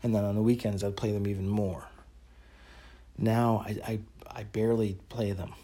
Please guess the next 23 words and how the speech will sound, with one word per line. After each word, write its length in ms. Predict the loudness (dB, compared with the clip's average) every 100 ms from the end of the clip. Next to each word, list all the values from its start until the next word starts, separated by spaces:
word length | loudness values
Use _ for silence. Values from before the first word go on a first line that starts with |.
| -20 -20 -20
<laughs> 360 | -20 -20 -8
I 680 | -6 4 4 4 0 0 0 -2
barely, 240 | -2 -2 -2
I 120 | -2
barely 360 | 0 0 0
play 200 | 0 0
them. 180 | 0 -2 -8 -16 -16 -18 -20 -20 -18 -2
Uh, 340 | 0 0 -2 -8 -18 -20 -20 -20 -8
at 160 | -4 0
most, 640 | 2 6 4 4 -2 -6 -10 -2 2
lately, 500 | 2 2 -2 -2 -6
maybe 320 | -2 0 2 0
a 60 |
half 320 | 0 -2 -2
an 80 | -2
hour, 400 | 0 2 2 0 -8 -20 -20 -20 -20 -20 -20 -20 -20 -20 -6
you 80 | -2
know, 200 | 2 0 0
at, 180 | -4 -10
at 240 | -14 -14
sort 200 | -6 -4
of 80 | -2
most. 540 | 0 0 -2 -4 -10